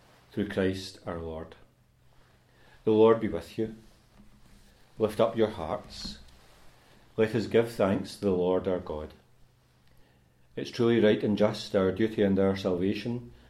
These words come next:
to praise your mighty deeds in the exaltation of all your saints, and especially as we celebrate the memory of the Blessed Virgin Mary, to proclaim your kindness as we echo her thankful hymn of praise. For truly, even to the ends of the earth,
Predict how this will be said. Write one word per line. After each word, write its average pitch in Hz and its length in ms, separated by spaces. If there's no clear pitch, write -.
to - 80
praise 117 440
your 101 360
mighty 110 360
deeds 104 580
in 95 140
the 95 100
exaltation 95 640
of 87 80
all 90 180
your 87 120
saints, - 680
and 95 80
especially 113 480
as 95 80
we 98 120
celebrate 98 560
the 101 60
memory 98 300
of 90 100
the - 60
Blessed 92 300
Virgin 87 400
Mary, 101 400
to 107 100
proclaim 104 380
your 98 120
kindness 110 680
as 95 140
we 101 180
echo 104 260
her 87 140
thankful 95 460
hymn 90 220
of 87 100
praise. - 580
For 104 160
truly, 123 340
even 117 340
to 113 100
the 110 180
ends 110 340
of 95 80
the 95 240
earth, 104 380